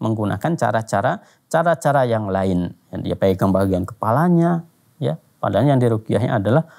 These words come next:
seorang, seorang wanita. Ya, kalau laki-laki nggak ada, tidak ada masalah. Ini yang diruqyah adalah seorang, seorang wanita. Makanya masih bisa dia misalnya menggunakan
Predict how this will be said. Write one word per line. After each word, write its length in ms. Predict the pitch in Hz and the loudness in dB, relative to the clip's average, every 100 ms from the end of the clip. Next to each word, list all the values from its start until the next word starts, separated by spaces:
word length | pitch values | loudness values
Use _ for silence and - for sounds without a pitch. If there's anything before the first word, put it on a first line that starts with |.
| - _ | -20 _
seorang, 560 | - - 101 104 120 160 | -2 2 2 2 0 -4
seorang 420 | _ - - 117 110 | _ -4 -2 0 0
wanita. 640 | 95 90 90 98 87 _ _ | -2 -2 -6 -8 -10 _ _
Ya, 100 | 254 | -6
kalau 220 | 233 190 180 | 2 4 4
laki-laki 640 | 170 165 160 143 127 208 | 2 0 0 -2 -2 -4
nggak 140 | 110 104 | -2 -2
ada, 80 | 165 - _ _ | -4 -6 _ _
tidak 200 | 196 - 208 | -4 -2 0
ada 80 | 202 | 0
masalah. 400 | 185 175 139 107 - | 0 0 -2 -2 -8
Ini 260 | 117 123 147 | -4 -2 0
yang 40 | 127 | 0
diruqyah 480 | 117 113 127 131 | -2 -4 -4 -2
adalah 160 | 120 135 | 0 0
seorang, 380 | - 107 123 160 - _ | 2 2 2 -4 -12 _
seorang 320 | - - 98 98 | -10 0 0 0
wanita. 140 | 131 | 0
Makanya 300 | 117 120 180 | 0 0 0
masih 240 | 214 202 180 | 0 -2 0
bisa 320 | 156 127 170 | -2 2 0
dia 160 | 160 156 | 2 0
misalnya 320 | 139 135 131 | 0 2 0
menggunakan 720 | 131 120 127 147 175 180 | 2 0 0 0 -2 -2